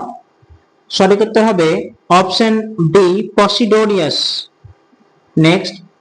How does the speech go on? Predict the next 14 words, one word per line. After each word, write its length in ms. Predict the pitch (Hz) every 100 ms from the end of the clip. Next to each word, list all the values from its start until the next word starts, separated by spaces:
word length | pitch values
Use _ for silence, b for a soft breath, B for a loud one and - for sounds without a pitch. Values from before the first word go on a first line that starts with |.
| -
পৃথিবীকে 540 | 202 240 247 247 240
প্রথমে 560 | 240 202 202 226 233 226 233
পনেরোটি 480 | 208 214 226 226
প্রাকৃতিক 540 | 233 233 202 214 214 220
অঞ্চলে 340 | 220 214 220
ভাগ 200 | 190 196 -
করেন 300 | 208 160 160 165 - - 156
নিম্নলিখিত 600 | 185 214 226 226 240 233
কোন 340 | 226 226 226
ভৌগোলিক? 520 | 202 214 196 160 135 - _ - 117
ইমানুয়েল 480 | 185 208 220 226
কান্ট, 380 | 226 226 226 233 - _ _ -
হাবারসন, 840 | 175 190 220 220 - 226 226 226 226 _
হাডসন, 720 | - 202 202 202 - 226 226